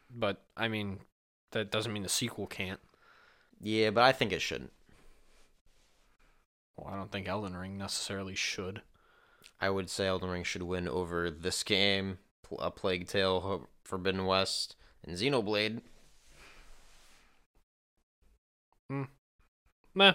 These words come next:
Speaker 1: well, I mean, we can leave that open to debate.
Speaker 2: Yeah, well, let us know in the comments below who you think sh-, the Game of the Year should be,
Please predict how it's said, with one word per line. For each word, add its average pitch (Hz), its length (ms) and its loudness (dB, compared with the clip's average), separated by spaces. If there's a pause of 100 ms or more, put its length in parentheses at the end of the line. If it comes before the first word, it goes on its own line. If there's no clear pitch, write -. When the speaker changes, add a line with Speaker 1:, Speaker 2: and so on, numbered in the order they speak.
(100)
Speaker 1:
well, 131 320 4
I 127 100 2
mean, 131 260 0
we 147 120 2
can 147 120 0
leave 104 120 -2
that 98 140 -2
open 101 260 -6
to 98 40 -8
debate. 98 360 -8 (220)
Speaker 2:
Yeah, 170 140 2 (200)
well, 165 260 6
let 185 160 10
us 233 140 4
know 233 80 8
in 226 60 6
the 208 60 6
comments 202 260 6
below 180 180 6
who 156 80 8
you 156 120 4
think 135 220 2
sh-, - 200 2 (120)
the 117 100 -2
Game 117 280 2
of 107 40 -2
the 107 60 0
Year 107 180 2
should 101 340 0
be, 98 240 4